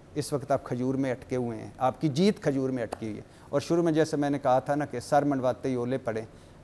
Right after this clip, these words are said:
वो ओले दो चार मुझे भी पड़े थे, जिस पर मैंने आपको मुबारकबाद देने की कोशिश की थी, लेकिन मैंने अपनी मुबारकबाद वापस ले ली डेविड रोज के ट्वीट के बाद,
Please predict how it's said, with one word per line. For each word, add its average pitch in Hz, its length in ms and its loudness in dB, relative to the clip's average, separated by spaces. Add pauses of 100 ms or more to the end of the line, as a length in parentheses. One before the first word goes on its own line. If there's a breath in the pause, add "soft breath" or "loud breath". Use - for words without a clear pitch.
वो 139 100 4
ओले 151 180 6
दो 143 160 4
चार 139 180 2
मुझे 143 220 2
भी 156 120 0
पड़े 139 240 0
थे, 127 140 -6
जिस 123 160 -6
पर 123 160 -4
मैंने 123 200 -2
आपको 113 200 -2
मुबारकबाद 120 400 0
देने 123 240 -4
की 113 80 -10
कोशिश 139 260 -4
की 147 120 -2
थी, 151 100 -2
लेकिन 135 220 0
मैंने 127 200 2
अपनी 120 180 0
मुबारकबाद 117 540 0
वापस 131 300 0
ले 156 120 2
ली 156 120 2
डेविड 139 280 0
रोज 135 320 0
के 139 120 0
ट्वीट 143 480 -2
के 147 60 -2
बाद, 139 280 4